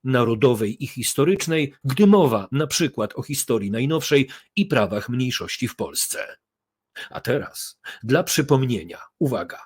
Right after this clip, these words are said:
Lekkie zagryzanie dolnej wargi u Trzaskowskiego. Znak, że kalkuluje ryzyko.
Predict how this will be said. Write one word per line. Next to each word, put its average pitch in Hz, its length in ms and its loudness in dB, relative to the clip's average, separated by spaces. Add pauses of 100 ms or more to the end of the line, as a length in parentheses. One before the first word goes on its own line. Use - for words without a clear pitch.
(460)
Lekkie 214 840 6
zagryzanie 131 840 2
dolnej 135 460 4
wargi 113 400 -2
u 120 100 -6
Trzaskowskiego. - 920 -8 (280)
Znak, 107 560 -2 (140)
że 101 320 -6
kalkuluje 101 640 -4
ryzyko. - 580 0